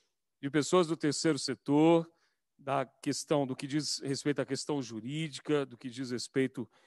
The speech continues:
à questão de organização, exatamente o que nós falamos agora há pouco do doutor Tom-, Tomás de Aquino, e para isso, é, a Fundamig, Minas Voluntários, terá um papel fundamental. Nós tínhamos essa promessa,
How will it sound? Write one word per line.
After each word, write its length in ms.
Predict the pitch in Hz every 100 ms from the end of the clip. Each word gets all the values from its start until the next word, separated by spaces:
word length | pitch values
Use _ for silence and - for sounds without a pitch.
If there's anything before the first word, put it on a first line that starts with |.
| _ _ _ _
à 100 | 131
questão 320 | 135 - 156
de 140 | 127 151
organização, 960 | 139 135 123 117 110 - 147 151 156 - _ _ _ _ -
exatamente 640 | 120 143 143 135 147 -
o 40 |
que 160 | 131 143
nós 440 | 135 139 139 - -
falamos 460 | 147 131 135 135
agora 260 | 131 131 131
há 40 |
pouco 280 | - 139 131
do 60 | 131
doutor 320 | 135 - 139
Tom-, 220 | 143 127
Tomás 420 | - 139 127 139
de 60 | 123
Aquino, 360 | 113 - 151 156
e 40 |
para 260 | - 135 120
isso, 440 | 147 - - 139 - _ _ _ _ _ _
é, 280 | 123 127 123
a 100 | 131
Fundamig, 1000 | 139 156 147 117 123 147 175 156 175 165 - _ _ _ _ -
Minas 300 | 143 165 135
Voluntários, 760 | 151 127 - 139 151 151 143
terá 240 | - 139
um 120 | 143 143
papel 420 | 131 - 151 -
fundamental. 1080 | - - 175 202 202 175 170 165 127 113 110
Nós 180 | 131 -
tínhamos 500 | - 156 131 - - _ _ _ _ _
essa 480 | 135 143 - 151 127
promessa, 760 | - 143 135 156 202 - 113